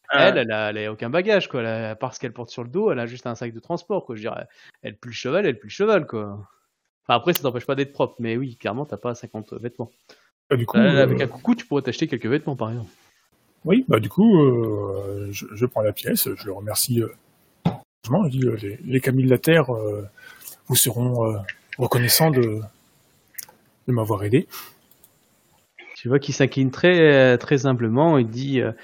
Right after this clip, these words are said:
Speaker 2: Je suis heureux de savoir que je, vous, vous puissiez nous, m'apporter les bénis de la, les, les, la bénédiction des Camille de la Terre. Ils sont très importants ici. » En tout cas, il s'incline poliment. Il va pour repartir dans ses emplettes, à moins que vous l'arrêtiez.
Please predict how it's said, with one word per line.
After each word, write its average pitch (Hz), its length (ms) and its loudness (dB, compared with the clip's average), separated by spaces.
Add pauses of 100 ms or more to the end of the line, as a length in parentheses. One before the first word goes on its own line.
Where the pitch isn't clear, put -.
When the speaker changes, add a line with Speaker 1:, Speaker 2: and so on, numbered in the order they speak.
(180)
Speaker 2:
Je - 160 -12
suis 117 220 -4
heureux 143 180 4
de 135 60 4
savoir 120 340 2
que 131 120 -2
je, 113 160 -4 (340)
vous, 117 220 -6
vous 117 120 -14
puissiez 131 280 -4
nous, 120 380 0
m'apporter 123 600 -4 (340)
les 127 100 2
bénis 120 280 0
de 117 60 -4
la, 127 80 6 (160)
les, 117 300 2
les, 110 240 0
la 110 80 0
bénédiction 113 440 -2
des 120 80 2
Camille 110 240 -2
de 110 40 -4
la 117 100 2
Terre. 113 220 0
Ils 104 120 -8
sont 120 440 -4 (380)
très 139 220 0
importants 147 420 4
ici. » - 300 -6 (460)
En - 40 -20
tout 147 60 -2
cas, 156 40 2
il 160 60 0
s'incline 127 380 -4
poliment. 101 420 -12 (840)
Il 123 80 -6
va 160 100 4
pour 156 180 0
repartir 135 520 0
dans 123 100 -4
ses 120 220 -6
emplettes, 117 340 -6
à 107 60 -12
moins 110 180 -10
que 104 60 -10
vous 104 60 -8
l'arrêtiez. 101 500 -14